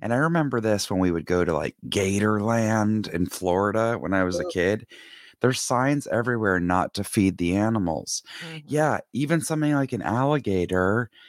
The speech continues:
Speaker 1: doesn't need to eat Cheetos, okay? Like, you
Speaker 2: Right?
Speaker 1: don't feed them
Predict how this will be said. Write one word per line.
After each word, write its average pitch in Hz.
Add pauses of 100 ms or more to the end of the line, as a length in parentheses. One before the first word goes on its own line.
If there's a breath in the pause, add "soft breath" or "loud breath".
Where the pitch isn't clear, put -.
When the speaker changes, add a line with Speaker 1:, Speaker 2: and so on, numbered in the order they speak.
(280 loud breath)
Speaker 1:
doesn't 135
need 139
to -
eat 123
Cheetos, 113
okay? 113
Like, 117
you 160
Speaker 2:
Right? -
Speaker 1:
don't 175
feed 160
them 123